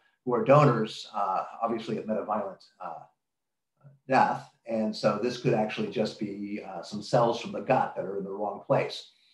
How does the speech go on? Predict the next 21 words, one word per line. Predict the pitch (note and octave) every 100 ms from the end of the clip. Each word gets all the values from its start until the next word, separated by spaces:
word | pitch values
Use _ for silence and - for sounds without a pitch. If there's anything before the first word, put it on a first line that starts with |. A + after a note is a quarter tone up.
| _ _ -
And | B2
so | - C3+ B2+
to | - C3+
verify | C#3+ F#3 - A2+ G2+
that, | F#2 F2 C3+ - - _ -
um, | G#2+ G#2 G2 A2+ - _ _ _ _ _ _ _ _ _ _
we | C3+ C3
took | D3+ C3 - - _ _ _ -
islets | A#2 D3 C#3+ C#3
from | - A2 A2 - -
individual | - F3 F#3 D#3+ C3+ C3 B2
well-washed | A#2+ C#3+ B2+ B2 - -
islets. | G#2+ G2 G#2 A2 - - _ _ -
Uh, | A2
instead | C3+ A2 C#3+
of | D3
doing | C#3 B2+
single | B2 C#3 A#2+
cells, | - D3+ A#2 G#2+
we | A2
did | A2+ G2 -